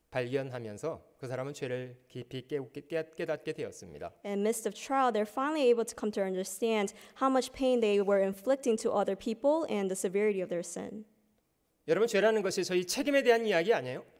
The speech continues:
Speaker 2: You know, when it comes to sin, isn't it a story of our responsibility?
Speaker 1: 아들은 아버지께, "아버지, 제가 무거운 죄를 지었으니 제가 그 죄를 담당하는 것이 마땅하겠습니다."
Speaker 2: And so this,
Speaker 1: 그러더랍니다.
Speaker 2: uh, criminal of a son, he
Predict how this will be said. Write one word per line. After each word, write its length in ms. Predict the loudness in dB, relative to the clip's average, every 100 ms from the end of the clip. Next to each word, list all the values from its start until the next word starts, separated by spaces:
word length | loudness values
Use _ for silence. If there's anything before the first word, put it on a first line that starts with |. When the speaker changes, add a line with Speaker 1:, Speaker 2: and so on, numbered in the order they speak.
| -6
Speaker 2:
You 80 | 0
know, 160 | 2 4
when 140 | 4
it 80 | 2
comes 280 | 0 -2 0
to 100 | 0
sin, 320 | 0 2 4
isn't 300 | 4 2 2
it 80 | 2
a 80 | 0
story 360 | -2 0 2 4
of 160 | 2 -2 -18 -20 _ 4
our 140 | 4
responsibility? 800 | 4 0 -2 -2 -4 -4 -4 -6 -8 _ _ _ _ _ _ -20 -8
Speaker 1:
아들은 260 | -4 -2 -2
아버지께, 540 | -2 -6 -4 -4 -6 -10 _ _ _ _ -8
"아버지, 240 | -4 -4
제가 220 | -2 -4
무거운 320 | -2 0 0 0
죄를 240 | -4 -4
지었으니 640 | -4 -4 -6 -8 -8 -10 -14 _ _ _ _ _ _ _
제가 220 | -6 -6 -4
그 100 | -6
죄를 220 | -8 -8
담당하는 580 | -8 -6 -6 -6 -8 -8
것이 160 | -10 -10
마땅하겠습니다." 1120 | -10 -12 -12 -14 -14 -14 -14 -12 -12 -14 -8
Speaker 2:
And 160 | -6 -2
so 220 | 0 2
this, 340 | 0 -2 -4 -10
Speaker 1:
그러더랍니다. 160 | -14 _ _ -10
Speaker 2:
uh, 220 | -8 -8 -6
criminal 400 | -4 0 2 2
of 120 | 0
a 40 |
son, 360 | -4 -2 0 0
he 320 | 0 0 0